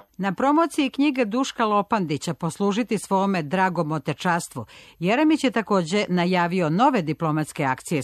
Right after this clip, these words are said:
Srbije. Rekao je da će se nastaviti bliski kontakti i sa onima koji nas podržavaju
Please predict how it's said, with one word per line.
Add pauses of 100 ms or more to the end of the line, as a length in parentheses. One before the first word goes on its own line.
Srbije. (480)
Rekao
je
da
će
se
nastaviti
bliski
kontakti
i
sa
onima
koji
nas
podržavaju